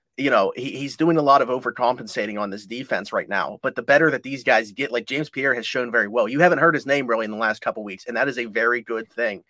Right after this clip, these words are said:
Uh, it's gonna let Minkah slide back into that natural role and just allow him to be around the ball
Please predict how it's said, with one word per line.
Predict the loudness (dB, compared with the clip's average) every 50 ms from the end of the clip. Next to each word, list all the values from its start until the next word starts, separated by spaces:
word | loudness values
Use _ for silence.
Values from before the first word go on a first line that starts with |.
| -20 -20 -20 -16 -6 0
Uh, | 2 4 4 4
it's | 2 0
gonna | -2 0 2
let | 2 0 0
Minkah | 0 -4 -4 -4 -6 -8 -10
slide | -8 -2 2 2 2 2 4
back | 4 2 2 2 0
into | -4 -4
that | -2 -2 -2 0
natural | 2 0 0 0 -4 -8 -6
role | -4 -2 -2 -4
and | -4
just | -8 -8
allow | -6 0 2 2 2 2
him | 0 -6
to | -14 -12
be | -10 -8 -6
around | -2 0 0 0 -2
the | -4 -2
ball | 2 4 6 8 6 6 4